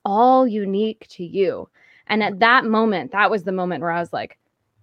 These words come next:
"Skirt," right? Like, I was like, "Turn in the car. Here we go. Let's go down a different path. Let's change. Let's, let's change to be who we always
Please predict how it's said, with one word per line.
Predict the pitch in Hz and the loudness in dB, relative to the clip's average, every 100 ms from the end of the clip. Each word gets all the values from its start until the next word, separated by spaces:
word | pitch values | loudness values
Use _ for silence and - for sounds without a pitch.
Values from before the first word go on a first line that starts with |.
| _ _ | _ _
"Skirt," | - - 523 - - 622 - | -18 -2 2 4 4 4 4
right? | 320 311 | 6 6
Like, | 320 269 | 6 6
I | |
was | 269 | 6
like, | 254 247 247 | 6 4 2
"Turn | - 370 | 4 6
in | 480 466 | 8 6
the | 392 | 6
car. | 254 233 | 6 6
Here | 233 392 | 4 6
we | 440 370 | 6 6
go. | 285 220 | 6 6
Let's | 254 262 | 2 0
go | 285 | 0
down | 277 269 | 2 0
a | 247 | -2
different | 214 214 185 | -8 -12 -12
path. | 185 180 175 | -8 -8 -4
Let's | 214 202 - | -6 -6 -16
change. | - 214 196 165 | -10 -8 -8 -6
Let's, | 202 196 _ _ _ _ - | -8 -8 _ _ _ _ -8
let's | 226 226 | -8 -8
change | - 247 247 254 - | -10 -4 -2 -4 -4
to | 233 | -6
be | 196 214 208 | -6 -6 -6
who | 196 214 | -4 -4
we | 196 | -4
always | - 185 185 175 156 | -4 -2 -2 -2 -6